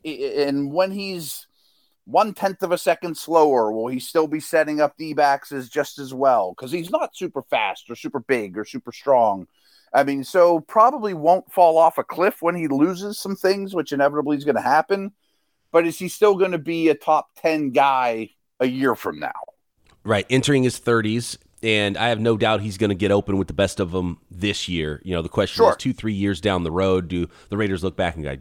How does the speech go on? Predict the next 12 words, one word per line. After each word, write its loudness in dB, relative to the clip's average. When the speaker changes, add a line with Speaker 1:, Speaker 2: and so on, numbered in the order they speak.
Speaker 2:
"Geez, -10
we've -12
got -8
this -16
albatross -6
of -14
a -14
contract, -12
and -8
we've -10
got -10
this, -12